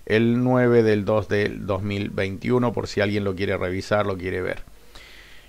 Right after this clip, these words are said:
¿Y qué es lo que hace esto? Toma dos tensiones, una tensión, eh, eh, incidente, digamos,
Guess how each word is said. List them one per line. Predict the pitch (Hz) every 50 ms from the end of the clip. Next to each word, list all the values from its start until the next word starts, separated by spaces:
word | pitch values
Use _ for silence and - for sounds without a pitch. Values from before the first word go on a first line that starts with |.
| - - -
¿Y | - 202 226 -
qué | - - 247 233
es | 208
lo | 190 156 117
que | 131 135
hace | 120 113 - 120 107
esto? | 98 - 120 113 -
Toma | - 214 220 196 151
dos | 151 170 143
tensiones, | - 143 135 131 123 - 123 104 90 90 90 90 - -
una | 131 127 131 123
tensión, | - 127 123 120 - - 151 151 151 147 -
eh, | - 123 117 113 113 113 110 104 104 101 104 58 57 57 110 - - - -
eh, | - 107 107 107 107 104 101 101 - -
incidente, | 120 123 113 - 139 143 156 151 147 156 160 151 190 202 208
digamos, | 160 123 120 123 123 139 165 190 175